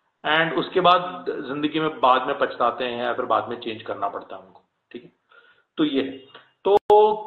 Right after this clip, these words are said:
खुद अपने आप को पहचानने के लिए क्या parameters की देखनी पड़ेगी? पहली बात तो ये है कि आपको सोचना है कि आपकी personality क्या है, और दूसरी बात आपका interest क्या है,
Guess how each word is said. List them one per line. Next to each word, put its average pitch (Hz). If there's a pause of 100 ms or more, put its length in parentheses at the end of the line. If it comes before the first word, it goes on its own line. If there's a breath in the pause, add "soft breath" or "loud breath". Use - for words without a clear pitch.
(120)
खुद -
अपने 143
आप 208
को 214
पहचानने 156
के 175
लिए 185
क्या 175
parameters 123
की 127
देखनी 107
पड़ेगी? 101
पहली 147
बात 156
तो 160
ये 147
है 139
कि 143
आपको 135
सोचना 127
है 127
कि 127
आपकी 147
personality 113
क्या 120
है, 113 (560 soft breath)
और 117
दूसरी 127
बात 131
आपका -
interest 113
क्या 123
है, 117